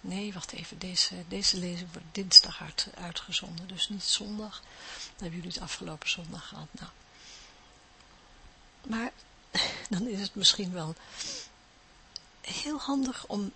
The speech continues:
die twee manieren van leven op een hele duidelijke, maar toch ook weer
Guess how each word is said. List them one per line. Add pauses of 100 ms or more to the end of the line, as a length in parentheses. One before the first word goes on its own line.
die
twee
manieren
van
leven (420)
op
een (100)
hele (100)
duidelijke, (280)
maar
toch
ook
weer